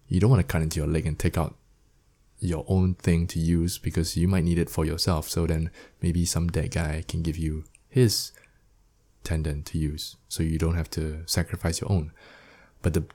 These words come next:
thing about getting a cadaver tendon, or they call it an autograft, I think, A U T O graft, G R A T F. If you get that and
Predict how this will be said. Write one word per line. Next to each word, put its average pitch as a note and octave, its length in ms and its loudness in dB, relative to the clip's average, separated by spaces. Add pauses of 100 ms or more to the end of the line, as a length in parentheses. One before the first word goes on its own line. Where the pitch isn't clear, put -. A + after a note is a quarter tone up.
thing G#2+ 180 6
about F2 320 4 (580)
getting E3+ 260 4
a E2+ 80 4
cadaver D#2+ 720 0 (640)
tendon, D#2 520 -2 (380)
or F#2 120 -4
they D#2+ 80 0
call - 180 0
it F#2 120 2
an D#2 60 -2
autograft, E2+ 600 0
I D#2 60 0
think, F2 280 -4 (680)
A F#2 60 2
U E2+ 380 0
T E2 260 -6
O D#2+ 360 -4 (400)
graft, - 360 -4 (120)
G D#2+ 200 -2
R D#2 280 -4
A F2 160 -4
T - 180 -6
F. - 160 -10 (680)
If - 100 0
you F2+ 60 2
get - 180 4
that G#2 180 4
and F2+ 200 -2